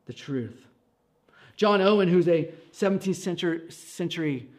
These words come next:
uh, British theologian, he says, "Rahab is a blessed example both of the sovereignty of God's grace and of its power, of its freedom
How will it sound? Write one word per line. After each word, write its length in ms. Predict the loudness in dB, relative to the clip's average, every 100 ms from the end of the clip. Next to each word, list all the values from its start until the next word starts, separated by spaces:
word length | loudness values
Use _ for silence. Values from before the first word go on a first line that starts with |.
| _ -12
uh, 160 | -8 -8
British 440 | -4 -4 -4 -8
theologian, 1040 | -14 -4 -2 0 0 0 -2 -4 -4 -8 -20 _ _
he 100 | -10
says, 300 | -4 -2 -4 -6 -20 _ -10
"Rahab 560 | 2 2 2 -2 -4
is 160 | -6 -6
a 60 |
blessed 440 | -8 -6 -4 -4 -4
example 560 | -6 -4 -6 -6 -10
both 300 | -8 -6 -6
of 100 | -8
the 80 | -10
sovereignty 760 | -12 -6 -2 -2 -2 -4 -6 -8
of 100 | -6
God's 260 | -8 -8
grace 500 | -8 -10 -10 -10 -16 _ _ _ _ _ _
and 320 | -8 -4 -4 -4
of 140 | -6
its 160 | -8 -10
power, 520 | -8 -6 -6 -8 -14 _ _ _ _ _ -8
of 120 | -2
its 160 | -2 -4
freedom 760 | -16 -8 -2 0 0 -4 -6